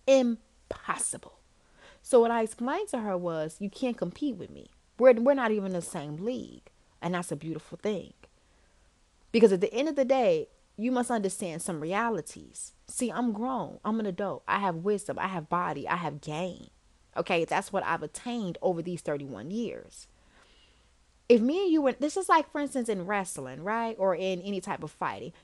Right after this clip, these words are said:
You got heavyweights, lightweights, welterweights, all that shit. Different categories, different classes. That's how it rolls over here.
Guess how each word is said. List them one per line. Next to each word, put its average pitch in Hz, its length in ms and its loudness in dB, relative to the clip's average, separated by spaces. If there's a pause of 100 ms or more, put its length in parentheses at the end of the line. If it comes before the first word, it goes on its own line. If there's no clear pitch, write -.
You 330 120 0
got 175 180 8
heavyweights, 202 640 2
lightweights, 185 580 0
welterweights, 190 640 -2
all 190 200 -2
that 190 160 0
shit. - 260 -8
Different 185 420 0
categories, 170 640 0
different 160 460 -6
classes. - 560 -2
That's - 320 -6
how 135 180 0
it 165 100 2
rolls 160 380 0
over 85 180 -10
here. - 220 -10